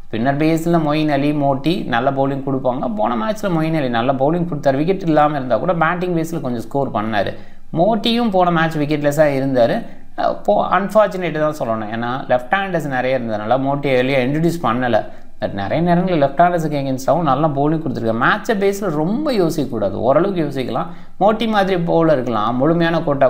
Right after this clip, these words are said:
கொடுக்கும்போது தான் உங்களுக்கு கான்ஃபிடென்ட் தொடர்ந்து வரும். அதை miss பண்ணிட்டாரோ சாய் ஹோப் அப்படின்னு தோணுது. இம்ரான் தஹீரா இருக்கிறப்ப நிறைய நேரங்கள்ல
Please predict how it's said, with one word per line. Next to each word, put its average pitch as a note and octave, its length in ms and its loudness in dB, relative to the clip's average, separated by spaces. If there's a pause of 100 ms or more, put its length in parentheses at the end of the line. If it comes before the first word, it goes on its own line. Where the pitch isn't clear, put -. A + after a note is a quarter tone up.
கொடுக்கும்போது E3 500 0
தான் C3+ 160 -4
உங்களுக்கு A2 300 -4
கான்ஃபிடென்ட் C3 560 0
தொடர்ந்து D3+ 340 2
வரும். A2 320 -4
அதை - 140 -6
miss G3+ 240 -4
பண்ணிட்டாரோ F3 500 4 (380)
சாய் C3+ 340 2
ஹோப் B2 200 2
அப்படின்னு D3 280 -2
தோணுது. B2 400 -2 (360)
இம்ரான் F#3 340 2
தஹீரா F#3+ 320 4
இருக்கிறப்ப D#3 420 4 (160)
நிறைய E3+ 260 0
நேரங்கள்ல F3+ 540 -2